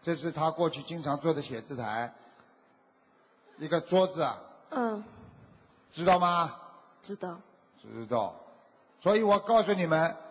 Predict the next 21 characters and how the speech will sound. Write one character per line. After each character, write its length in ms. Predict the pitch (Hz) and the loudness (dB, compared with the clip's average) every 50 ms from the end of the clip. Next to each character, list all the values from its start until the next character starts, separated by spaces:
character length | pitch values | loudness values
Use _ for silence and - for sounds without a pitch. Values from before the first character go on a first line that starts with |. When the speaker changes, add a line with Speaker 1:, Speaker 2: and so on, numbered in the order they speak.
| - - - | -18 -2 2
Speaker 1:
凡 220 | 180 185 214 247 | 4 4 4 4
是 120 | 220 220 202 | 2 0 2
家 220 | - 247 240 233 | 4 4 6 6
里 140 | 220 220 214 | 4 2 0
死 260 | 208 - - - 151 | -2 -4 -6 -2 2
了 120 | 156 185 202 | 4 6 6
一 100 | 208 208 | 6 6
个 120 | 202 202 | 6 6
人 160 | 190 170 170 185 | 6 6 6 4
了 120 | 190 185 | 2 2
之 160 | 190 - 190 | 2 0 0
后， 340 | 180 - 196 170 143 - - - - - - - | 2 6 6 6 6 4 0 -6 -14 -10 -2 2
不 120 | 262 277 | 4 6
管 180 | 226 233 233 220 | 6 6 4 4
怎 120 | 196 196 | 2 2
么 80 | 180 196 | 4 6
样 200 | 208 202 190 190 | 6 6 6 8
要 140 | 190 190 185 | 8 6 8
叫 180 | 185 190 175 | 8 6 6
妈 220 | 175 196 202 208 202 | 8 6 6 6 6
妈 280 | 196 175 147 120 - | 6 4 4 2 -2